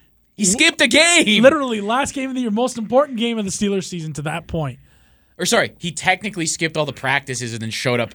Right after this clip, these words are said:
Speaker 1: assuming he was gonna play in
Speaker 2: Yeah.
Speaker 1: the game.
Speaker 2: Yeah.
Speaker 1: Think about that for a second. Think about that with Jon Gruden.
Speaker 2: We've seen the Jon Gruden circus before.
Speaker 1: I've said this, Keenan, Kendall McCart-, um, Keenan McCardell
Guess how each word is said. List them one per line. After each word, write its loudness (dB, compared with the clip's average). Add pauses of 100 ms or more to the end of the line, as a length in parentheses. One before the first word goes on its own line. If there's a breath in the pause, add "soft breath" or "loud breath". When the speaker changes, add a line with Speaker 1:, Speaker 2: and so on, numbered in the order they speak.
Speaker 1:
assuming -2
he -4
was -4
gonna -2
play -2
in 4
Speaker 2:
Yeah. 2
Speaker 1:
the -4
game. -8 (100)
Speaker 2:
Yeah. -8 (160)
Speaker 1:
Think 0
about -2
that 2
for -8
a -4
second. -6 (320 loud breath)
Think -20
about -12
that -14
with -14
Jon -12
Gruden. -14 (520)
Speaker 2:
We've -6
seen -2
the -2
Jon -6
Gruden -8
circus -10
before. -14
Speaker 1:
I've -8
said -8
this, -14
Keenan, -10 (600)
Kendall -10
McCart-, -8
um, -12 (100)
Keenan -10
McCardell -8